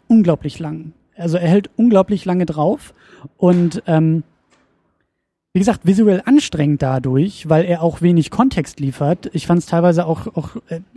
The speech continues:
ganz wenig Texte irgendwie auch nur mal erklärt, wo wir gerade in der Chronologie sind und was sich bisher entwick-, äh,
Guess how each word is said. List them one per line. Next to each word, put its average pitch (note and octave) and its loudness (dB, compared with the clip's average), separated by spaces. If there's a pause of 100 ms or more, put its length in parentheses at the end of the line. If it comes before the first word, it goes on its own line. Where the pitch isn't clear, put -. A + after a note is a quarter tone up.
(100)
ganz A#3+ 2
wenig G#3+ 4
Texte - -2
irgendwie F3+ 0
auch E3+ -4
nur F3+ 4
mal F3 -2
erklärt, F3 0
wo F3+ -2
wir F#3 4
gerade F3 0
in F3 0
der E3 2
Chronologie E3 0
sind F3 0
und E3 -2
was D#3+ -2
sich - -10
bisher E3+ -4
entwick-, D#3+ -8
äh, D#3 2